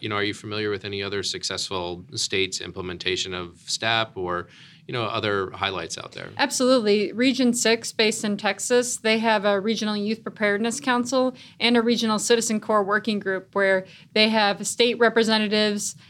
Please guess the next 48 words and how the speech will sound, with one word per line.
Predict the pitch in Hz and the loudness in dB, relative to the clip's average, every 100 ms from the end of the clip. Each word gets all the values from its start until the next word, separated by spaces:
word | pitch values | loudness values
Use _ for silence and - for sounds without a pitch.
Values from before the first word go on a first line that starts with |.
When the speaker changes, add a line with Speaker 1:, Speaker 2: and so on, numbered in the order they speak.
| - - | -18 0
Speaker 2:
In, | 226 233 233 | 4 4 2
in | - 233 | 2 2
each | 254 269 | 2 2
of | 240 | 4
their | 240 | 4
states, | 240 220 220 - | 4 2 2 0
there's | 208 196 | -2 -2
a | |
youth | 208 202 | -4 -4
preparedness | - - 202 196 196 | -6 0 2 2 -2
council | - 202 190 190 | -2 -4 -4 -2
representative, | 190 196 196 196 185 196 196 - - - | -2 -2 -4 -6 -2 -2 -2 -10 -10 0
and | 220 | 4
now | 220 233 | 4 4
they | 220 214 | 2 2
just | 220 208 | 0 0
launched | 214 208 208 - | 2 2 0 -2
their | 202 | -2
first | 202 208 202 | 2 0 0
local | 190 226 240 214 | -2 0 0 0
council | 208 196 196 196 190 | 0 -2 -2 -2 -2
as | 185 | -2
well. | 208 233 190 180 - - | 2 4 4 0 -10 -20
So | - 233 226 214 208 - - | -2 4 6 6 2 -4 2
that | 240 247 | 2 2
has | 240 | 0
had | 226 226 214 | 2 4 4
a | 202 | 2
ripple | 220 226 208 | 0 0 0
effect | 202 208 196 196 | 0 0 0 0
in | 190 | -6
that | 196 185 | -2 -2
region | 180 190 196 190 190 - | -4 -6 -6 -8 -8 -8
where | - 202 | -2 0
they're | 196 | 2
having | 214 202 202 | 2 0 -2
continuous | 202 - 220 208 202 208 | -4 -2 -2 0 -2 -2
meetings | 208 202 202 196 196 | -2 -2 -2 -2 -4
and | 196 185 | -6 -4
bringing | 220 226 226 | 0 0 0
people | 233 214 202 202 - - - | 0 2 0 -2 -12 -20 -14
together | 185 214 208 208 202 | -2 2 4 4 2
to | 202 208 | 0 -2
exchange | 190 - 208 202 | -2 -2 -2 -2
experiences | 196 - 208 208 208 196 202 196 | -6 -6 -2 0 -2 -2 -4 -4
and | 190 | -2
best | 196 196 - | -2 -2 2
practices | 196 190 202 - 196 190 | 2 0 -6 -4 -2 -4